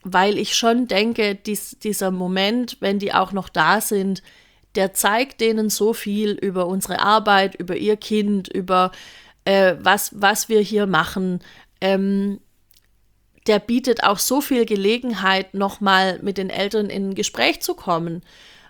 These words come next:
Und, ähm, vielleicht sind das Eltern, die genau das in dem Moment brauchen. Vielleicht sind es auch Leute, die sich überhaupt keine Gedanken darüber machen. Aber das alles erfahre ich ja nur, wenn ich in ein Gespräch gehe.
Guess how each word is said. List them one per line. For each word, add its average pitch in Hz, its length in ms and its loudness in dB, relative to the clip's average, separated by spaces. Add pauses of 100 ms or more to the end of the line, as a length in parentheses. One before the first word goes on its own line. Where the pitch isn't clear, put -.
(140)
Und, 208 520 -2 (220)
ähm, 208 680 -2 (260)
vielleicht 214 460 0
sind 240 180 -6
das 247 140 -4
Eltern, 254 360 -2
die 247 100 -4
genau 233 360 2
das 262 260 0
in 247 140 -8
dem 220 160 4
Moment 202 360 -2
brauchen. - 360 0
Vielleicht 214 380 -4
sind 349 160 -8
es - 120 -12
auch 233 200 0
Leute, 262 320 2
die 269 120 -4
sich 254 200 -6
überhaupt 262 420 4
keine 330 240 4
Gedanken 269 580 0
darüber 185 440 0
machen. 156 380 -8 (640)
Aber 214 200 0
das 208 220 -4
alles 277 300 0
erfahre 226 360 0
ich 233 100 -10
ja 196 100 -2
nur, 233 480 0
wenn 202 240 0
ich 214 300 -2 (300)
in 208 160 0
ein 208 140 2
Gespräch 185 580 -2
gehe. 165 420 -4